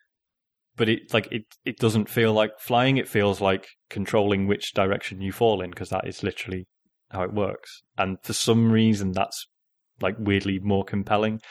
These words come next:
So it's not just a case of, like, pushing the fly button and pointing in a direction. It's like, "Right, no, I now want gravity to work this way." And, like, suddenly everything starts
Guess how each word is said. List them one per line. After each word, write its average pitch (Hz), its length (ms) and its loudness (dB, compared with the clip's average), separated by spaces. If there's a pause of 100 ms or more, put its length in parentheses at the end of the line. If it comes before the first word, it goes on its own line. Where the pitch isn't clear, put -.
(160)
So - 80 -2
it's 104 140 -2
not 98 100 -2
just 98 160 -10
a - 80 -18
case 95 240 -2
of, - 180 -8
like, 95 200 -2 (220)
pushing 98 340 -4
the 95 60 -6
fly 101 260 2
button 95 300 -4
and 95 180 -6
pointing 101 300 -2
in 92 40 -2
a 92 60 -4
direction. 95 500 -4
It's - 140 -10
like, 98 160 -2
"Right, 95 200 -2
no, 92 180 0 (360)
I 101 140 2
now 101 220 2
want 98 320 -2
gravity 98 480 -2
to - 120 -10
work 98 300 -4
this 104 240 -4
way." 90 220 -4 (300)
And, 98 100 -6
like, 95 160 -2
suddenly 95 260 -6
everything 92 440 -4
starts - 380 -6